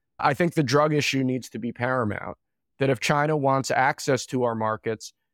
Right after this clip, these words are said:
they also have to be willing to take steps to deny access to our markets to bad actors like the cartels who they're, they're now supplying. I think in a, in a broader sense, though, we as a country need to be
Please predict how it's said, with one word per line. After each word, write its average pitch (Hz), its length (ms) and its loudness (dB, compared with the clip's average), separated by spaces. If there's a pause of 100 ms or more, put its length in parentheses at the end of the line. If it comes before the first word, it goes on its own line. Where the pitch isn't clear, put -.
(160)
they 135 200 4
also 147 340 2
have 131 240 2
to 135 80 -8
be 123 140 -2
willing 127 340 0
to 117 80 -2
take 127 260 -2
steps - 500 0
to 120 200 -2 (180)
deny 135 600 2 (100)
access 127 500 0
to 151 140 4
our 127 140 4
markets 117 500 0 (380)
to 151 160 4
bad 127 260 4
actors 120 800 0
like 131 360 2
the 123 60 -2
cartels 120 640 2
who 117 120 -6
they're, 107 360 -2
they're 117 220 -2
now 113 220 0
supplying. 110 760 -4 (640)
I 151 100 2
think 170 280 2
in 160 100 4
a, 139 140 2 (100)
in 143 140 4
a 135 40 2
broader 139 440 4
sense, 123 400 0
though, 120 380 0 (520)
we 151 280 6
as 143 140 4
a 127 80 4
country 131 640 -2 (480)
need 135 320 4
to 147 100 0
be 127 540 0